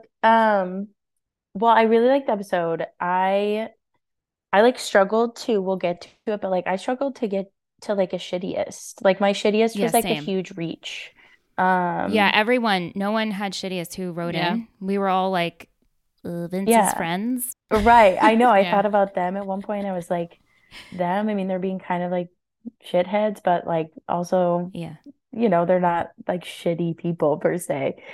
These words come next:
Speaker 1: But anyway,
Speaker 2: Right.
Speaker 1: so, yeah, I really liked the episode. I, this whole, I kinda had forgotten because we are in season five. We went back to watch this, and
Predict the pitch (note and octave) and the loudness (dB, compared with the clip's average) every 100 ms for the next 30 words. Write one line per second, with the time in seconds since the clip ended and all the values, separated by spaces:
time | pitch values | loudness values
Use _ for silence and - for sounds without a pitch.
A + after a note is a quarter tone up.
0 | D#4+ B3+ A3 G3 E3 D#3+ - F#3+ D#3+ F#3+ | -10 2 4 6 4 2 -4 -8 0 6
1 | G3 F#3 F3+ - A#3+ D4+ F3+ G3+ C#4 F4+ | 8 6 4 2 6 6 6 4 2 2
2 | F4 E4+ C4 B3 A#3+ A#3 A3 G#3 - F#3+ | 0 -2 -4 -4 -4 0 0 0 -2 -2
3 | F#3 F#3+ G3 G3 G3 - _ _ - G3+ | 0 0 0 0 0 -4 _ _ -16 -10
4 | - B3 A#3 - B3+ C4+ C4+ - A3+ B3+ | -2 0 0 -4 0 2 2 -2 0 2
5 | C#4+ D4+ D4+ - A#3+ G3 F#3 F3+ G3 F#3+ | 2 2 0 -2 -6 -2 0 0 -2 -6
6 | F#3 F#3 F#3+ F3+ F#3+ D#3 D#3 E3+ G3 - | -8 -2 -2 0 -2 0 0 -2 -4 -4
7 | A#3 B3+ B3+ B3+ B3+ B3+ B3 - _ _ | -2 -2 -2 0 0 0 -4 -10 _ _
8 | _ _ _ - G3 G3 F#3+ G3 G#3 A3 | _ _ _ -8 -4 -4 -4 0 0 0
9 | A3+ G#3+ F#3+ F#3+ - F#3+ - - G3 G3 | -4 -4 -2 -2 0 -2 -2 -10 -4 -2
10 | F#3 F3+ | -2 -4